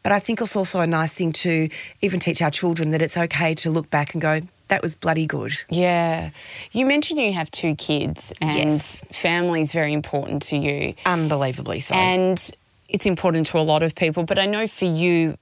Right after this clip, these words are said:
Speaker 2: especially, that's, like, one of your primary things, even as a working mother. Why has that been such a foundation for you?
Speaker 1: I think my two children, my favourite son and my favourite daughter,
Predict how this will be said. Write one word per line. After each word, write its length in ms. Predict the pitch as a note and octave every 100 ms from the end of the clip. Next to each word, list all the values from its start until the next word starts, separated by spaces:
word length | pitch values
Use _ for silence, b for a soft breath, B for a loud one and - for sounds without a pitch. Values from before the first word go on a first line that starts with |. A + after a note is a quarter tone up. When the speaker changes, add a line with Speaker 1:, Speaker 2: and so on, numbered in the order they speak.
| -
Speaker 2:
especially, 720 | - - D#3+ - D#3+ D3 D3
that's, 320 | D#3 D3 -
like, 180 | D#3 -
one 100 | D#3+
of 80 | D#3
your 140 | D3+
primary 600 | D3+ - D#3+ D3+ D3+ D3+
things, 480 | D3 D#3 D3 D3 D3
even 320 | - E3 D#3+
as 100 | D3+
a 60 | D3+
working 520 | D#3+ D3+ D3+ - D3+
mother. 500 | D3+ D3+ D3 A2+ F#3 - B B B -
Why 840 | D#3+ F3+ G3 A3 A#3 A#3 G#3 F#3 - F3
has 260 | E3 E3 D3+
that 220 | D3+ -
been 180 | D3+ D3
such 300 | - D3 D#3
a 160 | D3 -
foundation 680 | - D3+ D3 C#3+ D3 D#3
for 140 | D3 D3+
you? 260 | B2+ - D#3+ B B -
Speaker 1:
I 200 | A3+ D#4
think 640 | - - G3+ D#3 - - -
my 320 | F#3+ F3 F#3
two 240 | G3 - G3
children, 500 | E3 D3 C#3+ G3 A#3+ _ -
my 120 | D#3+
favourite 360 | D#3 E3+ E3+ -
son 180 | E3
and 80 | D#3
my 100 | D3+
favourite 320 | D3+ D3+ D3
daughter, 380 | - C#3+ C#3+ E3